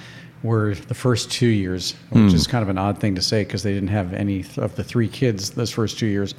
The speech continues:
Speaker 2: Right.
Speaker 1: But they spent those first two years in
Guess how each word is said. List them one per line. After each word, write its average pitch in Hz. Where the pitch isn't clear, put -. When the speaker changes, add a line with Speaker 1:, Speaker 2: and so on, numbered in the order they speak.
Speaker 2:
Right. 82
Speaker 1:
But 117
they 123
spent 165
those 127
first 131
two 127
years 110
in 98